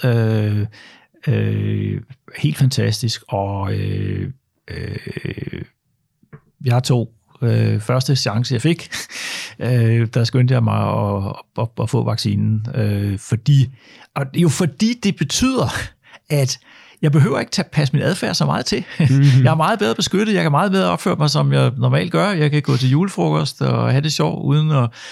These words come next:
Speaker 1: løbe en stor risiko og, og så videre. Så, så, så vaccinen er for, for, øh, har,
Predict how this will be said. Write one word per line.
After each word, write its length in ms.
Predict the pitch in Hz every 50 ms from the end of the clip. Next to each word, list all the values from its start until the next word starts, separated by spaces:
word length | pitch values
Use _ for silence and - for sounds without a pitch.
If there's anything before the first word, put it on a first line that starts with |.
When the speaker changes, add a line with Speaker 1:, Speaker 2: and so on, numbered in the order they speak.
| - - -
Speaker 1:
løbe 100 | 135 139
en 60 | 151
stor 240 | 139 - 151 143 123 143
risiko 460 | 151 156 170 151 - 160 143 135 131
og, 300 | 127 123 117 113 113 -
og 120 | 117 123
så 100 | - 135 123
videre. 320 | 123 131 135 139 147 147
Så, 200 | 135 156 143 131 - - - - - - - - - -
så, 180 | - 156 135 147 - _ _ _ _ _ _ -
så 200 | - 143 143 135 135 _ _ _ _ _ _ _ _ _
vaccinen 580 | - 131 131 - - 196 208 240 262 240 202 170 -
er 260 | 135 135 127 120 117 - - -
for, 300 | - - - 123 120 - -
for, 340 | - - - - - 120
øh, 420 | 117 110 113 110 110 110 107 104 107
har, 200 | - 104 101 -